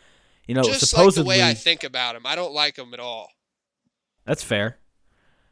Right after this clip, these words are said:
Speaker 1: So supposedly, Gary Payton asked Michael Jordan for his shoes after game one of those finals,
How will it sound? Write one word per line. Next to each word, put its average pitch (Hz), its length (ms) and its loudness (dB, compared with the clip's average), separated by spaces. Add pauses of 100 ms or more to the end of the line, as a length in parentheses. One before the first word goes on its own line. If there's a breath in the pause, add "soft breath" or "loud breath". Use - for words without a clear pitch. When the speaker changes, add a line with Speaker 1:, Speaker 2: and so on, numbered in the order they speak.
(100)
Speaker 1:
So - 160 -6
supposedly, 135 960 4 (120)
Gary 156 240 6
Payton 151 420 0
asked 135 300 0
Michael 131 240 0
Jordan 127 280 0
for 120 200 -4
his 104 80 -2
shoes 135 300 0
after 117 220 -2
game 113 260 -2
one 110 360 -4
of 104 120 -10
those 101 220 -4
finals, 98 600 -10